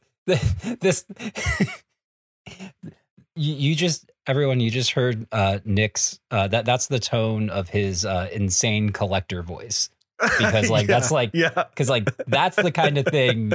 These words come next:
Speaker 2: <laughs>
Speaker 1: he goes insane collecting over. He doesn't care about C C G cra-, uh, grades. It's
Speaker 2: Yeah.
Speaker 1: <laughs> this weird, this weird little thing
Speaker 2: Well,
Speaker 1: that was
Speaker 2: it's like, okay, okay. It's D C Comics branding on, like,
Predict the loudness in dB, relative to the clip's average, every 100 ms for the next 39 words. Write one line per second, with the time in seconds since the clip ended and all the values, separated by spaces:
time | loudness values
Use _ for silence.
0 | -4 _ 0 2 2 2 2 0 2 0
1 | 0 -2 -2 0 0 0 0 0 0 -4
2 | -4 -2 0 2 2 2 0 0 -2 -2
3 | -2 -2 -4 0 0 0 -2 -2 -2 0
4 | 2 2 0 0 -2 -2 _ _ _ _
5 | _ _ -6 -2 0 0 0 -4 -2 -2
6 | 0 2 2 2 -2 0 2 2 2 0
7 | 0 0 2 2 0 -4 _ _ 0 2
8 | 2 0 0 0 2 2 0 -8 _ _
9 | _ _ _ -2 2 4 2 0 -2 0
10 | 0 0 -6 -4 -4 0 0 0 2 2
11 | 2 -2 -2 0 2 0 -2 -4 -10 _
12 | _ _ -2 0 2 2 2 0 -4